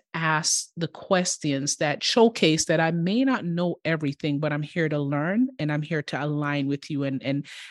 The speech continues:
I think when you have that level of transparency on the front end, because sometimes we'll get some things wrong or right, you know, within a particular culture, but when you show a, an inquisitiveness of learning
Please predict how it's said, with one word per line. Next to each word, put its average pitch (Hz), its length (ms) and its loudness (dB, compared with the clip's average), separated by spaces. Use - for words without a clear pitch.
I 196 80 6
think 208 240 4
when 185 160 6
you 196 120 4
have 180 320 2
that 160 200 0
level 156 320 -2
of 156 80 -4
transparency 160 880 -2
on 151 120 0
the 160 60 -2
front 160 300 -4
end, 151 200 0
because 269 240 2
sometimes 247 400 4
we'll 185 100 2
get 180 220 0
some 160 160 -2
things 139 280 -4
wrong 131 360 -2
or 131 100 -4
right, 120 240 -4
you 135 100 -2
know, 143 120 2
within 147 220 0
a 143 40 -2
particular 143 400 -6
culture, 170 380 -2
but 139 140 -2
when 156 180 0
you 170 240 0
show 190 600 6
a, 170 160 2
an 165 180 -2
inquisitiveness 160 1000 0
of 143 120 -4
learning 180 600 0